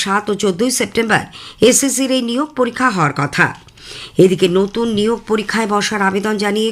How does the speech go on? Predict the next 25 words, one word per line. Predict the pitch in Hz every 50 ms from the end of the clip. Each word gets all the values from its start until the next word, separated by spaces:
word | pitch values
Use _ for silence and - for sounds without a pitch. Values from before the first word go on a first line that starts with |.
| 214 -
কলকাতা | 208 196 196 208 208 202 208 196
হাইকোর্টের | 185 208 185 - 190 190 185 196 190 190
দ্বারস্থ | 180 170 175 196 196 -
হয়েছেন | 226 208 214 220 202 - 226 220 247 262 - - - - - - -
অযোগ্য | - 196 226 202 208 269 254 214 240 269 262 277
চিহ্নিত | 262 240 240 226 240 233 233 254 247 - -
শিক্ষক | 254 247 - 269 311 302 -
শিক্ষিকারা। | - 185 143 - 156 147 - 165 139 147 143 - - - - - - - - - - - -
বিচারপতি | - 220 285 285 302 311 311 - 302 - 294
সৌগত | 269 - 294 285 254 302 330 - 349 277
ভট্টাচার্যের | 302 302 302 277 285 277 285 277 233 269 269 254 247
একক | 233 - 254 254 214
বেঞ্চে | 202 226 233 240 - 240 160 - - - - - - - - -
তিনশো | - 294 311 311 294 - - - 320
জনেরও | 285 285 285 269 269 277 254 254 262
বেশি | 262 208 233 262 240 214
অযোগ্য | 208 190 226 240 220 233 254 247 -
চিহ্নিত | 247 226 214 226 233 226 220 202 -
শিক্ষক | 226 190 - - 214 214 240 - - - - - - - 185
গতকাল | 202 226 208 214 208 226 226 220
মামলার | 202 190 185 190 208 214 190 160
দ্রুত | 170 196 202 196 262
শুনানির | 262 - - 226 208 208 208 214 208 190
আবেদন | 170 156 165 147 170 165 143
জানান। | 165 170 151 151 156